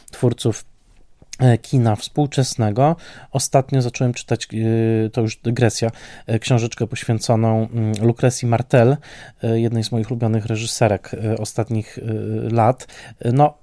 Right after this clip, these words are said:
seria godna polecenia. Contemporary Film Directors. Bardzo serdecznie polecam. A zatem głównie ta książka i wydanie Blu-ray, e, Criterion Collection pomogło mi tym razem. Także, e, bardzo oczywiście, e, materiały znalezione,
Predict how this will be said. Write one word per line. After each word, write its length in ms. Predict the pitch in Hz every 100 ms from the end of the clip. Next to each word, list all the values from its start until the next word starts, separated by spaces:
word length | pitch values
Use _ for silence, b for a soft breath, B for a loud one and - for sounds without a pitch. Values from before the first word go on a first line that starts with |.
| -
seria 400 | - 156 151 143
godna 340 | 123 127 123 110
polecenia. 420 | 113 101 95 95
Contemporary 580 | 143 139 139 139 117 110
Film 220 | 117 107
Directors. 540 | 104 90 - - -
Bardzo 360 | 120 117 110 107 B B B
serdecznie 460 | - 95 95 - 101
polecam. 380 | 92 85 - - B B
A 100 | 156
zatem 280 | 151 135 135
głównie 280 | 175 156 131
ta 140 | 190
książka 520 | 170 180 175 - 165 - -
i 340 | 165 160 151 - -
wydanie 380 | 117 117 123 120
Blu-ray, 360 | 117 120 113 107 B B B -
e, 120 | 113
Criterion 360 | 131 123 123 113
Collection 420 | 135 147 - 139
pomogło 360 | 143 131 131
mi 160 | 127 127 B B B -
tym 200 | 160 135
razem. 440 | 127 123 127 123 123 B B
Także, 720 | 151 147 131 131 131 123 110 110 113 113 110
e, 20 |
bardzo 500 | 113 117 113 113 120
oczywiście, 640 | 107 107 104 - - 107 -
e, 140 | 110
materiały 460 | 107 - 110 107 107
znalezione, 520 | 110 107 107 104